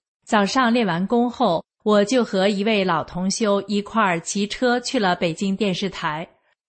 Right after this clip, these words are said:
我们不到八点就到了，当时人不多，还不到十个人。紫竹院的副站长嘱咐我们几个辅导员尽量少说话，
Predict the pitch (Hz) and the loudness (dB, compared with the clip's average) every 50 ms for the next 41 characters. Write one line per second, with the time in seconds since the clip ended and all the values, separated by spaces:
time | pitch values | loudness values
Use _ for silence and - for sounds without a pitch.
0 | _ - 220 208 202 202 196 202 214 226 220 226 220 240 220 208 - 247 247 262 | _ 0 2 4 6 6 6 6 4 2 2 2 2 2 2 2 2 0 -2 -2
1 | 254 254 214 175 151 151 - 196 190 190 - 208 190 175 165 165 156 156 - - | 0 0 -2 -2 -2 -2 -4 -4 -2 0 0 0 2 2 0 0 -2 -4 -8 -8
2 | _ _ _ _ _ _ - 233 226 226 233 - - 185 175 185 208 214 190 156 | _ _ _ _ _ _ 0 2 4 4 2 2 2 0 2 2 2 2 0 -2
3 | 156 180 - 226 185 - - 196 185 180 185 190 - _ _ - - 202 202 220 | -4 -4 -2 -2 -4 -2 0 0 2 2 0 -2 -4 _ _ -8 -2 0 0 0
4 | - 220 214 240 220 208 185 180 - - - 175 156 170 - 254 240 190 165 156 | 2 0 2 2 4 2 2 2 0 -2 -2 -2 -2 -2 0 0 0 0 0 -2
5 | 143 143 - - _ _ _ _ _ _ _ _ _ _ - - 233 202 214 226 | -4 -6 -8 -12 _ _ _ _ _ _ _ _ _ _ -2 0 0 2 4 4
6 | 240 277 269 240 233 233 214 208 - - 277 226 254 240 214 196 180 - 180 160 | 4 4 4 4 4 4 2 2 0 -2 -2 0 2 2 2 0 0 0 0 0
7 | 160 180 202 196 - 214 175 160 - - 254 240 208 185 170 165 175 190 214 - | 0 0 -2 -2 -2 -2 -4 -4 -4 -2 0 0 2 2 0 0 0 -2 -2 -2
8 | - 175 - 208 214 190 175 - 196 190 220 196 165 165 170 165 151 151 165 180 | -4 -4 -2 0 0 0 -2 -2 -2 -2 0 0 0 -2 -2 -4 -4 -4 -6 -8
9 | 214 _ _ _ _ _ - - 226 208 220 214 202 185 180 - - 185 151 160 | -10 _ _ _ _ _ 0 2 4 4 4 4 2 2 0 -2 -2 -2 -4 -4
10 | - - 220 214 220 214 - - 240 196 170 | -4 -2 0 0 0 0 0 0 0 0 0